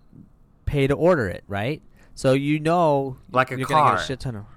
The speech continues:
Speaker 1: yeah, you're gonna make a shit ton of 'em. So you know you're
Speaker 2: Well,
Speaker 1: gonna
Speaker 2: that's what
Speaker 1: have
Speaker 2: I
Speaker 1: plenty.
Speaker 2: thought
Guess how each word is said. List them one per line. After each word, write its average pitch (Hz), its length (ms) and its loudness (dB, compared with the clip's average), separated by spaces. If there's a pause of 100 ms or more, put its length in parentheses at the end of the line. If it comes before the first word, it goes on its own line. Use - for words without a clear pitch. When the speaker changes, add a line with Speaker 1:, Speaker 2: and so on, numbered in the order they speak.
(200)
Speaker 1:
yeah, 202 200 -6
you're 117 140 -4
gonna 143 180 -4
make 143 140 -6
a 143 60 -8
shit - 200 -8
ton 117 180 -6
of 92 100 -10
'em. 90 180 -12
So 113 260 -4
you 123 160 -4
know 151 100 -2
you're 165 120 -2
Speaker 2:
Well, 170 80 2
Speaker 1:
gonna 214 100 2
Speaker 2:
that's 233 100 -4
what 254 100 4
Speaker 1:
have 254 80 4
Speaker 2:
I 240 40 -4
Speaker 1:
plenty. 135 220 -4
Speaker 2:
thought 208 300 -2